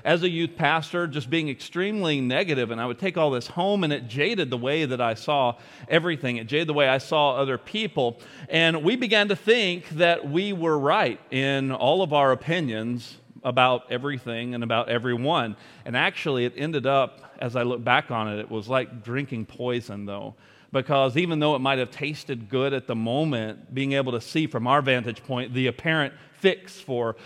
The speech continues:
our culture, the apparent fix for our church, the apparent fix for every individual that we came in <laughs> contact with, it was so negative and it was so destructive that it actually was killing us.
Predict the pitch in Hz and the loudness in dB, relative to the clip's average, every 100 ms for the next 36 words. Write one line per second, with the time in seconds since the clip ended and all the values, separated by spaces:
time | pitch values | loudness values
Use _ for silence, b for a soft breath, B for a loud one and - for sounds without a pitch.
0 | B 131 131 - 156 135 127 120 113 113 | B 0 0 2 0 0 0 -6 -2 -2
1 | 156 160 - 165 - - 151 131 123 - | -2 -4 -4 -8 -8 -6 0 0 0 -2
2 | 131 - 139 156 151 - 175 - - 143 | -6 -4 -4 -2 -4 -4 -6 -6 -8 -4
3 | 147 147 151 156 147 147 120 135 147 139 | -2 -2 -2 -2 0 0 2 2 0 0
4 | 120 117 127 123 127 - 151 156 - 156 | 2 2 0 -2 -2 0 0 0 -2 -4
5 | 131 - 123 113 120 120 113 B B B | -4 -2 -4 -2 0 0 0 B B B
6 | B B 143 147 131 - 165 165 139 123 | B B 0 2 2 2 2 2 0 0
7 | 135 117 101 98 95 - - 120 131 135 | 0 -2 -4 -8 -10 -18 -10 -6 -4 -2
8 | 160 147 139 - - 127 127 117 101 104 | 2 2 0 -4 0 0 0 -6 -6 -4
9 | 104 123 139 - 127 107 107 101 104 107 | 0 2 0 -2 -2 0 -2 -2 -2 -4
10 | - 139 123 107 110 117 113 - | -2 0 0 -2 -2 0 -2 -6